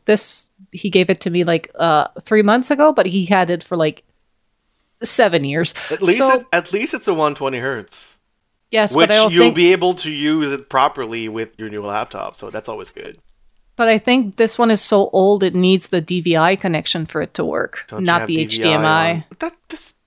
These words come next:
Speaker 2: dude, it doesn't matter. You can get a D V I to H D M I adapter. It's like seven, like five dollars on Amazon.
Speaker 1: I'll, I'll, I'll see, but I'm actually thinking about, like, in, because I
Speaker 2: Mm.
Speaker 1: didn't order a hub. Instead of ordering a hub,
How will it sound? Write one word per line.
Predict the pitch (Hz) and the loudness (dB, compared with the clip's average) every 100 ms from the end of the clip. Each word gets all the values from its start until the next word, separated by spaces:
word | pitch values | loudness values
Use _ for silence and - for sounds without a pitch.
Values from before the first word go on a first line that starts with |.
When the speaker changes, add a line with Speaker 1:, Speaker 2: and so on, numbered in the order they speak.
| - | -12
Speaker 2:
dude, | - 113 - | -12 -12 -18
it | - | -14
doesn't | 151 131 | -12 -10
matter. | 131 101 | -10 -10
You | 110 | -12
can | 151 | -12
get | 156 147 | -10 -10
a | |
D | 123 | -12
V | 120 117 | -14 -8
I | 110 | -8
to | 110 110 | -8 -12
H | - | -16
D | 107 | -16
M | 101 | -16
I | 101 | -16
adapter. | 107 - - 98 - _ _ _ _ | -16 -18 -20 -20 -20 _ _ _ _
It's | - | -8
like | 139 123 | -6 -6
seven, | - - 131 117 120 | -12 -8 -8 -8 -12
like | 123 120 | -10 -8
five | - 127 117 | -4 -2 -2
dollars | 110 110 101 | -4 -4 -8
on | 98 | -12
Amazon. | 98 98 - 50 - _ _ _ _ _ - | -16 -18 -20 -20 -20 _ _ _ _ _ -2
Speaker 1:
I'll, | 196 214 175 | 2 2 2
I'll, | 196 190 190 190 | 2 2 2 2
I'll | 190 185 | 2 0
see, | - 190 170 | 0 0 0
but | 160 165 | 2 2
I'm | 175 170 | 2 0
actually | 185 214 - - 175 | -2 -2 -6 -2 -2
thinking | 165 - 170 165 165 | -2 -6 -6 -4 -2
about, | 165 160 160 | -2 0 0
like, | 175 170 | 0 -2
in, | 180 190 - | -2 -4 -4
because | 196 208 196 | 0 2 2
I | 190 | 0
Speaker 2:
Mm. | |
Speaker 1:
didn't | 190 214 220 - _ _ - | 0 -2 -2 -8 _ _ -4
order | 180 180 175 165 | 0 0 2 2
a | 151 | 2
hub. | 175 175 208 226 269 | 0 0 -2 -8 -10
Instead | 190 170 175 | -8 -6 -6
of | 160 | -4
ordering | 160 165 165 | -4 -2 -2
a | 160 | -2
hub, | 165 175 180 | 0 0 -2